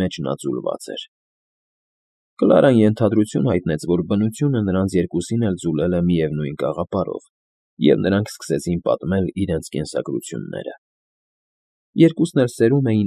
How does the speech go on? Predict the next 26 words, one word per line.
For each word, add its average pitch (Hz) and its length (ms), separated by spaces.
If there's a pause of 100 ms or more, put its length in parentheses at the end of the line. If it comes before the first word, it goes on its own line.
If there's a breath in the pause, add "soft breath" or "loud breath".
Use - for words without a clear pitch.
(120)
առաջին 110 480
պիոներներից։ 67 760 (1000)
Կլարայի 80 440
մայրը, 101 340 (140)
ինչպես 110 400
և 78 160
Սաքսոնի 71 560
մայրը, 50 300 (520)
եզների 147 460
վրա 82 160
նստած 117 460 (100)
անցել 113 380
էր 87 100
պրերիաները 76 680 (460)
և 120 220
ձմեռել 90 560
էր 85 140 (180)
Սոլթ 113 400
Լեյք 67 300
Սիթիում։ - 540 (1300)
Իր 113 160
քույրերի 95 460
հետ 90 180
միասին 90 480
նա 80 160
մորմոնների 92 640